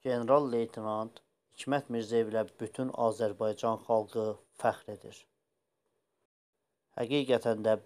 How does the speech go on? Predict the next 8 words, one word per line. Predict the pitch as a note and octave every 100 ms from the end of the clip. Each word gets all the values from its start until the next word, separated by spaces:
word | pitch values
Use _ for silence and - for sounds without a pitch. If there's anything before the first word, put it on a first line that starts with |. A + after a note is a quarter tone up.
| - -
belə | A2+ C3 B2
qəhrəman | A2+ A2+ A2+ A#2 A2+
övladlara | G#2+ A2 A2 A2 G#2+ G#2 G#2+ A2
Azərbaycan | G#2+ G#2 G#2+ G#2+ A2+ G#2
xalqının | G#2+ G#2 A2 G#2+ G#2+ -
çox | A#2 A2+
ehtiyacı | G2 - G#2 G2+ G#2+
var. | G2+ G2+